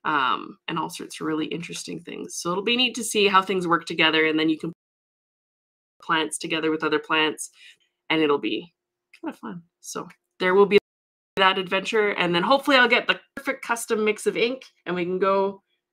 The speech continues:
and do awesome things. But on that note, I will let you guys go on your awesome Easter. Have fun, go out, enjoy the sunshine, spread some love,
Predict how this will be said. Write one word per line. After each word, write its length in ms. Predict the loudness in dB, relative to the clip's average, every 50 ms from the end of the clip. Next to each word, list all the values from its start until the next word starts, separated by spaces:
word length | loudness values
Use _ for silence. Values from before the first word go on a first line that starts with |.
| _ -10
and 100 | -8 -6
do 160 | -6 -6 -4 -4
awesome 340 | -4 -4 -4 -6 -10 -12 -10
things. 440 | -10 -12 -12 -12 -14 -18 -20 -20 _ _ -6
But 220 | -6 -6 -6 -6 -14 _ _ _ _ _ _ _ _ _ 6 10
on 80 | 10
that 200 | 12 12 10 8
note, 320 | 6 6 6 6 4 0 -6 -12 -16 _ _ _ _ _ -20 -2 4 8
I 140 | 8 8 8
will 120 | 8 8
let 200 | 8 6 6 4
you 80 | 2 2
guys 220 | 4 4 4 4
go 380 | 4 6 8 10 10 10 10 8
on 140 | 6 6 6
your 140 | 2 4 4
awesome 380 | 4 4 4 2 0 -4 -4 -2
Easter. 600 | -2 -4 -4 -2 0 2 4 4 4 4 2 0
Have 260 | 0 2 2 2 2 2
fun, 480 | 2 2 4 4 4 2 0 -2 0
go 180 | 0 2 4 4
out, 160 | 4 2 2
enjoy 260 | -2 -2 -2 -2 -4
the 60 | -4
sunshine, 720 | -4 -6 -6 -6 -6 -6 -2 0 0 2 2 0 0 -2 -4
spread 400 | -6 -6 -4 -2 -2 -2 -2 -6
some 220 | -6 -6 -4 0
love, 460 | 2 4 6 6 6 4 4 0 -4